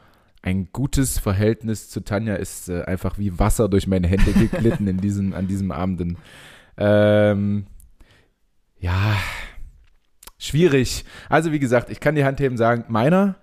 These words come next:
Speaker 2: Ja.
Speaker 1: <clears throat> wir hätten in Ruhe Podcast aufnehmen können.
Speaker 2: Aber es
Speaker 1: Ich
Speaker 2: mu-
Speaker 1: wär voll im Reinen mit Tanja und,
Speaker 2: Mhm.
Speaker 1: äh, hätte einen schönen Tag mit ihr gehabt. Hab ich versaut.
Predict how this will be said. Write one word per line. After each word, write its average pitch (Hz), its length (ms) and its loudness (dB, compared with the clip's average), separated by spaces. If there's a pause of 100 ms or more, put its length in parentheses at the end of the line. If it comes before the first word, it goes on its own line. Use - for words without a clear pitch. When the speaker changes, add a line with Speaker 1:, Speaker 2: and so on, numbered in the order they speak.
(120)
Speaker 2:
Ja. 113 200 -2
Speaker 1:
<clears throat> 131 220 2
wir 98 100 4
hätten 139 200 2
in 143 60 0
Ruhe 143 180 2
Podcast 165 440 0
aufnehmen 165 340 -2
können. 165 320 -4 (400)
Speaker 2:
Aber 139 300 -2
es 131 80 0
Speaker 1:
Ich 160 160 0
Speaker 2:
mu- 139 40 0
Speaker 1:
wär 143 280 4
voll 147 260 2
im 160 100 0
Reinen 143 320 -2
mit 139 140 -4
Tanja 156 440 -4
und, 123 320 -4
Speaker 2:
Mhm. 117 60 2
Speaker 1:
äh, 113 100 2
hätte 123 200 -4
einen 123 80 -8
schönen 117 200 -4
Tag 120 220 -4
mit 131 100 -10
ihr 110 120 -2
gehabt. 113 340 -4 (720)
Hab 113 160 0
ich 123 100 2
versaut. 90 400 -2